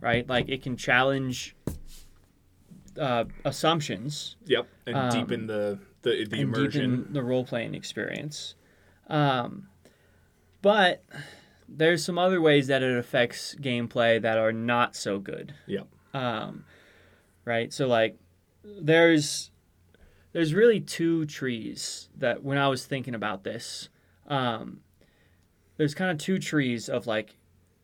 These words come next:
Speaker 1: and, like, you know, I know the, the either or fallacy or whatever that is, and it's like, there's not actually only
Speaker 2: Yeah.
Speaker 1: two ways, but I think
Speaker 2: Especially in something as made up as
Speaker 1: Yeah.
Speaker 2: pen and paper games, but
Speaker 1: But I think
Speaker 2: Yeah.
Speaker 1: there's, you know,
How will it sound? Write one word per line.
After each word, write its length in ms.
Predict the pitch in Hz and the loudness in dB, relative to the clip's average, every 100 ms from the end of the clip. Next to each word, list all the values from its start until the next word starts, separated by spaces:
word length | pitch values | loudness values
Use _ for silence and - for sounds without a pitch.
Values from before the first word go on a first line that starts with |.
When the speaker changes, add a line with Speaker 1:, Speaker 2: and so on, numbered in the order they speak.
| _ _ _ - | _ _ _ -6
Speaker 1:
and, 120 | 143 | -4
like, 260 | 123 117 143 | -4 -6 -6
you 80 | |
know, 80 | 135 | -2
I 100 | 127 | -2
know 260 | 123 127 127 | 0 0 0
the, 240 | 120 117 | 2 2
the 100 | 113 117 | 0 -2
either 360 | 143 139 131 | 2 2 2
or 280 | 120 127 131 | 2 2 0
fallacy 640 | 131 127 131 135 - 139 | 0 -2 0 -2 -2 -4
or 80 | 131 | -2
whatever 380 | 123 120 117 113 | 0 0 0 0
that 180 | 113 113 | -2 -2
is, 220 | 117 113 | -4 -6
and 80 | 120 | -12
it's 100 | - | -10
like, 140 | 120 | -10
there's 180 | 143 127 | -8 -4
not 220 | 147 139 | -2 -2
actually 800 | 123 120 120 - 151 143 147 151 - _ | 0 0 0 -4 0 2 2 0 -8 _
only 320 | 143 151 151 | 0 2 2
Speaker 2:
Yeah. 40 | 147 | 2
Speaker 1:
two 200 | 160 156 | 2 4
ways, 340 | 151 156 151 | 4 2 0
but 120 | - 143 | 0 -2
I 40 | |
think 320 | 143 170 151 - _ _ - | 0 -6 -6 -12 _ _ -4
Speaker 2:
Especially 420 | 156 196 165 175 | 0 2 2 2
in 100 | 151 | 0
something 320 | 143 156 143 127 | 2 2 2 -4
as 140 | 113 | -6
made 280 | 113 117 113 | -4 -2 0
up 200 | 107 104 | -4 -6
as 460 | 95 98 98 - 139 | -6 -6 -6 -6 -2
Speaker 1:
Yeah. 260 | 117 - - 143 | -2 -2 -12 -8
Speaker 2:
pen 120 | - | -8
and 120 | 104 | -6
paper 260 | 110 101 101 | -4 -4 -4
games, 400 | 95 90 92 98 | -10 -10 -14 -16
but 320 | - 113 104 - - - - | -6 -6 -6 -10 -20 -20 -16
Speaker 1:
But 180 | 170 165 | -2 0
I 60 | 170 | 2
think 240 | 190 180 | 0 -2
Speaker 2:
Yeah. 60 | 175 | 0
Speaker 1:
there's, 540 | 156 165 160 151 - 185 | 4 8 6 4 -6 0
you 140 | 156 | 0
know, 180 | 120 | 0